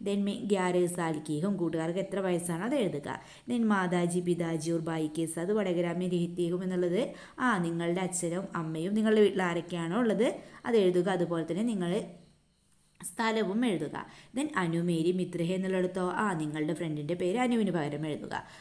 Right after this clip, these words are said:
ഓക്കെ കൂട്ടുകാരെ, എളുപ്പമല്ലേ ഈ പ്രവർത്തനവും? ഓക്കെ, then "സീന കി മിത്ര കോൺ ഹേ?" സീനയുടെ മിത്ര ആരാണെന്നാണ് ചോദിച്ചിട്ടുള്ളത്. നമുക്കറിയാം ആരാണ്, അതെ,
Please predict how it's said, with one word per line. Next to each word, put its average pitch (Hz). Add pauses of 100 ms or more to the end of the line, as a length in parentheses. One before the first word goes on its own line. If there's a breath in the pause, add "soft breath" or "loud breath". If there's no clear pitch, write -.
ഓക്കെ 226
കൂട്ടുകാരെ, 226
എളുപ്പമല്ലേ 220
ഈ 226
പ്രവർത്തനവും? 214
ഓക്കെ, 156 (360 loud breath)
then 202 (320 loud breath)
"സീന 254
കി 214
മിത്ര 185
കോൺ 190
ഹേ?" 180
സീനയുടെ 160
മിത്ര 220
ആരാണെന്നാണ് 180
ചോദിച്ചിട്ടുള്ളത്. 180
നമുക്കറിയാം 160
ആരാണ്, 190
അതെ, 160